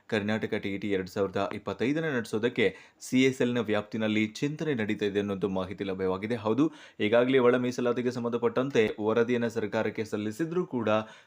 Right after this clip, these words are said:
ತಾಲೂಕು ಪಂಚಾಯಿತಿ ಮತ್ತು ಜಿಲ್ಲಾ ಪಂಚಾಯಿತಿಗಳ ಚುನಾವಣೆಯ ನಂತರವಷ್ಟೇ ಹೊಸ ನೇಮಕಾತಿಗಳು ಆರಂಭವಾಗುವ ಸಾಧ್ಯತೆಗಳು ಕೂಡ ಕಂಡು ಬರ್ತಾ ಇದ್ದಾವೆ.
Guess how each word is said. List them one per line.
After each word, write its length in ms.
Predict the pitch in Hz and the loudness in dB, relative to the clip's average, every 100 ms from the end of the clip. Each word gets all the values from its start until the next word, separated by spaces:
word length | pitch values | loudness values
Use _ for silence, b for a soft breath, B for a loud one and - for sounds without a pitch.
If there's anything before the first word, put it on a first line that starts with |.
| - | -2
ತಾಲೂಕು 320 | 110 123 127 | 0 2 0
ಪಂಚಾಯಿತಿ 480 | 117 113 117 113 113 | -2 0 2 2 0
ಮತ್ತು 200 | 110 104 | -4 -4
ಜಿಲ್ಲಾ 280 | 107 113 135 | -2 0 0
ಪಂಚಾಯಿತಿಗಳ 680 | 127 117 120 110 110 107 | 0 0 0 -2 0 -2
ಚುನಾವಣೆಯ 580 | 104 107 104 104 101 98 | -2 -2 -2 0 -4 -6
ನಂತರವಷ್ಟೇ 720 | 90 95 92 117 117 - - - B B _ | -6 -4 0 2 0 0 0 0 B B _
ಹೊಸ 240 | 110 110 | -4 0
ನೇಮಕಾತಿಗಳು 800 | 127 113 113 110 107 107 107 107 | 0 0 0 -2 -2 0 0 0
ಆರಂಭವಾಗುವ 840 | - 104 110 131 123 123 110 113 107 | 0 0 0 0 2 2 2 2 0
ಸಾಧ್ಯತೆಗಳು 580 | 110 98 101 101 98 | 0 -2 -2 -2 -2
ಕೂಡ 180 | 98 101 | -2 -2
ಕಂಡು 300 | 101 95 95 | -2 -2 -4
ಬರ್ತಾ 320 | 92 92 98 | -4 -4 -4
ಇದ್ದಾವೆ. 260 | 92 110 143 | -2 0 0